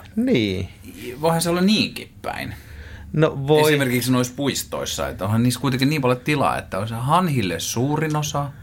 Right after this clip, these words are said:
Speaker 1: Niin, niin siis periaatteessa. Ja no, kyllähän mä niinku tietenkin semmonen radikaali ehdotus on se, että tota, jos se on niin kauhean vaikeeta, niin vaihdetaan tekonurmeksi noi nurmet.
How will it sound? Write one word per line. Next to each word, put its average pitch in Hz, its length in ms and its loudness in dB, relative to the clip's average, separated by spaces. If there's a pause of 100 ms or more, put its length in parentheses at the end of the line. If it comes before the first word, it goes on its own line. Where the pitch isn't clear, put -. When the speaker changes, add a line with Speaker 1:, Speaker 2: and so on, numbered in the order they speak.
(360)
Speaker 1:
Niin, 202 420 2 (420)
niin 220 240 4
siis 202 200 0
periaatteessa. 147 680 2
Ja 156 140 6 (180)
no, 147 300 0 (300)
kyllähän 131 260 2
mä 139 100 2
niinku 143 160 0
tietenkin 127 300 0
semmonen 139 360 0 (480)
radikaali 117 580 4
ehdotus 117 460 0
on 117 120 2
se, 123 160 2
että 110 200 -4
tota, 113 400 -2 (680)
jos 143 220 0
se 113 60 2
on 113 100 4
niin 123 120 0
kauhean 139 420 2
vaikeeta, 139 480 0
niin 143 160 0
vaihdetaan 147 440 -2
tekonurmeksi - 840 -2
noi 50 300 -6
nurmet. - 440 -12